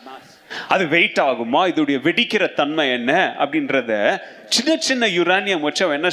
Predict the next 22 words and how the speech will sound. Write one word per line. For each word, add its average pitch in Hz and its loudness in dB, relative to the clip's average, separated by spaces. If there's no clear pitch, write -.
செய்யணும், 151 0
அவன் 113 -4
test 185 -2
பண்ணணும். 127 -4
அப்போ 247 2
அவனுடைய 220 0
testing 226 0
யூனிட்ல 175 0
என்ன 170 0
பண்ணணும் 156 -2
தெரியுமா? 139 0
ரெண்டு 233 2
uranium 202 0
கிட்ட 190 -2
கொண்டாந்து, 151 0
அந்த, 151 0
அந்த 143 0
field 202 -4
of 175 2
energy 160 -2
கிட்ட 160 -2
கொண்டாந்து, 151 0